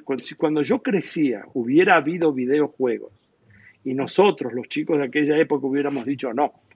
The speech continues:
nosotros no queremos jugar a los videojuegos, vamos a ir a jugar a la pelota, nos vamos a ir a juntar", entonces uno podría decir, La generación ante-, las generaciones anteriores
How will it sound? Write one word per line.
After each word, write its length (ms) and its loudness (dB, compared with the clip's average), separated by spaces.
nosotros 400 -6
no 200 -2
queremos 400 2
jugar 260 -2
a 60 0
los 120 -2
videojuegos, 680 -2
vamos 280 0
a 80 2
ir 100 2
a 40 0
jugar 260 2
a 60 2
la 120 2
pelota, 440 4
nos 100 -8
vamos 220 -6
a 40 -6
ir 60 -2
a 40 -2
juntar", 560 0
entonces 500 2
uno 160 0
podría 240 2
decir, 340 0
La 120 -10
generación 540 -4
ante-, 400 0
las 160 -2
generaciones 540 -4
anteriores 600 2